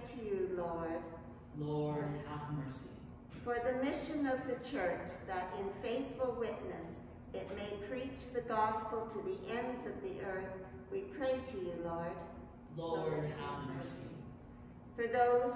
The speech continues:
Speaker 1: preparing for baptism and for those teachers and sponsors, we pray to you, Lord.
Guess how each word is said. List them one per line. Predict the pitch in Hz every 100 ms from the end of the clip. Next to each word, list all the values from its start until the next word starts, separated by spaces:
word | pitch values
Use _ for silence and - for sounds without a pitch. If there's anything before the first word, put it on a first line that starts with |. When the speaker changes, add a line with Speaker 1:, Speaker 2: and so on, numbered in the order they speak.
| -
Speaker 1:
preparing | 262 - 254 233 240 247
for | 254
baptism | 254 247 247 240 240 208 - 214 220 - -
and | -
for | 208 233
those | 247 247 254 247 254
teachers | 247 247 240 247 254 240 - 247
and | 240 233
sponsors, | - 220 196 - - 175 165 - - - -
we | 240
pray | 240 285 269 269
to | 262 214
you, | 175 170
Lord. | 175 175 180 202